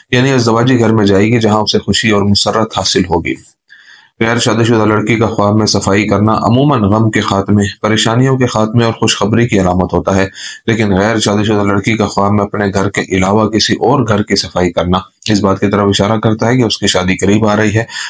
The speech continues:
और उसका शौहर वो होगा जिसे वो पहले से जानती होगी। शादीशुदा औरत के लिए ख्वाब में गंदे घर की ताबीर।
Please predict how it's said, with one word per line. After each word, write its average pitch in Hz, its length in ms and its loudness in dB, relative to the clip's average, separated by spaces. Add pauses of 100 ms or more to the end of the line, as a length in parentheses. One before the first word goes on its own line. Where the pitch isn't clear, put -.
(120)
और 156 100 2
उसका - 240 -2
शौहर 131 260 0
वो 131 200 2
होगा 131 220 2
जिसे 117 220 2
वो 113 200 2
पहले 113 280 2
से 120 160 0
जानती 92 360 0
होगी। 80 260 -2 (1700)
शादीशुदा 170 420 0
औरत 160 280 2
के 151 80 2
लिए 156 120 2
ख्वाब 123 260 0
में 131 180 0
गंदे 117 280 2
घर 110 160 0
की 110 180 -2
ताबीर। 90 360 -2